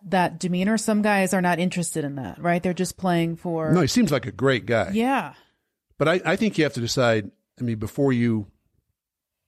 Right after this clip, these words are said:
Speaker 2: to, to me, before you decide as to who the backup slash veteran quarterback's gonna be,
Speaker 1: Mm-hmm.
Speaker 2: you gotta decide what you're doing as the starting quarterback. Is it Drew Lock? Because if it's Drew Lock, then the guy who comes in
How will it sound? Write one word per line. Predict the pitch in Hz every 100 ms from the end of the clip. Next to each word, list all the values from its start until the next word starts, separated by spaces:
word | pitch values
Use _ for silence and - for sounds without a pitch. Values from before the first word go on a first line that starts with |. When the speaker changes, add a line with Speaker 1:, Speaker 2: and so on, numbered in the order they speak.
| _ _ _ _ _ _ _ - - -
Speaker 2:
to, | 156
to | 156 -
me, | 156 175 131 107 104 _ _ _
before | 127 - 202
you |
decide | 147 135 139 131
as | 113 -
to | 107
who | 139 131
the | 113
backup | 98 117 117 123 127 123 - - _ _ _ _ _ _
slash | - 127 123 117 113
veteran | 101 113 123 135 123
quarterback's | - 117 113 117 117 -
gonna | 117
be, | 104 113 110 _ -
Speaker 1:
Mm-hmm. | 175 180
Speaker 2:
you | 170
gotta | 151
decide | 131 139 120
what | 117 -
you're | 104
doing | 113 107 101 104 _ _ _ _ _ _
as | 127 107
the | 101
starting | - 127 110 90
quarterback. | - 82 - - - _ _ - -
Is | - 101
it | 98
Drew | 135 147
Lock? | 123 127 143 - _ _ _
Because | - 135 170
if | 156
it's | 131
Drew | - 208 240
Lock, | 147 139 117 110 -
then | 107 120 120
the | 113
guy | 123 143 160
who | 151 135 120
comes | - 120 110
in | 120 131 131